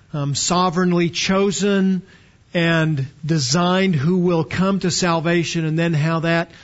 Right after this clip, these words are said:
salvation is actually played out in people's lives. And it, it's a, it's a story, as we've looked at Romans chapter nine,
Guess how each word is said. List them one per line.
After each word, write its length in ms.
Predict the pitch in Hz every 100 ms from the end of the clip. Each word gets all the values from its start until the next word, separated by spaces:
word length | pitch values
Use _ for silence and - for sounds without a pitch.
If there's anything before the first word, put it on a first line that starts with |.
| - -
salvation 840 | - 170 160 151 170 170 - 165
is 140 | 156 151
actually 400 | 165 - 165 151
played 360 | - 170 165
out 320 | 160 156 156 - - - - -
in 160 | 156 139
people's 480 | 147 160 156 135
lives. 480 | 147 151 151 143 120
And 160 | 185 190
it, 100 | 214
it's 260 | 403 165 208
a, 240 | 254 415
it's 140 | 208
a 60 | 196
story, 680 | - - 233 233 214 180 170
as 140 | 143
we've 200 | 175 170
looked 200 | 175 190
at 60 | 180
Romans 400 | 165 170 170 -
chapter 380 | 175 165 - 156
nine, 460 | 160 156 147 139